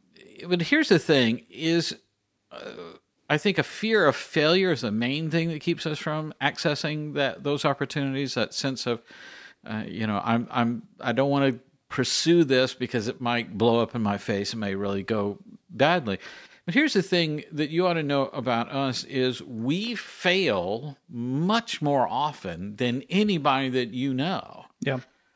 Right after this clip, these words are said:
Speaker 1: We
Speaker 2: Even more you, than you hear on this show, which is quite often.
Speaker 1: <laughs> That's right. Now, we also succeed more than anybody else that you know, but those two go together. You know, that's how we got to the success, is you failed a certain amount of times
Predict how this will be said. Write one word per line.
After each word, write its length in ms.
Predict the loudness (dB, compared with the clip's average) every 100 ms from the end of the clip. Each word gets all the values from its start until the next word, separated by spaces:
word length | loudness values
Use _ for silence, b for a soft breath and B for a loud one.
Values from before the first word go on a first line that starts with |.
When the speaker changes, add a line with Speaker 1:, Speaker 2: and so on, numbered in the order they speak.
| _ -8
Speaker 1:
We 220 | 0 4
Speaker 2:
Even 180 | 6 8
more 160 | 8 8
you, 180 | 6 4
than 140 | 2
you 80 | 4
hear 120 | 4
on 100 | 2
this 120 | 0
show, 280 | 2 2 2
which 180 | -2 -6
is 80 | -8
quite 220 | -4 -4
often. 260 | -4 -4
Speaker 1:
<laughs> 20 | 2
That's 360 | 2 2 4
right. 240 | 6 6 4 B B B B B _ -2
Now, 420 | 4 6 8 6 2 -14 -6
we 180 | 2 4
also 440 | 6 6 6 4
succeed 1000 | 4 0 -2 -4 -4 -2 0 2 2 0 0
more 240 | 4 4
than 220 | 4 2
anybody 500 | 2 -2 2 2 4
else 280 | 2 0 0
that 180 | 0 0
you 120 | 0
know, 200 | 6 6
but 220 | 4 4
those 220 | 4 4
two 220 | 4 4 6
go 240 | 10 10
together. 640 | 10 6 4 6 2 -2 -2
You 140 | 0
know, 60 | 4
that's 240 | 4 6
how 160 | 6 6
we 100 | 6
got 300 | 6 4 2
to 120 | -2
the 140 | 0
success, 840 | -2 -2 -2 2 4 6 4 2 -4
is 340 | -2 0 -2
you 300 | 0 0 0
failed 420 | -4 -2 4 4 2
a 40 |
certain 300 | 2 0 0
amount 260 | -2 0 0
of 60 |
times 400 | 0 0 0 -6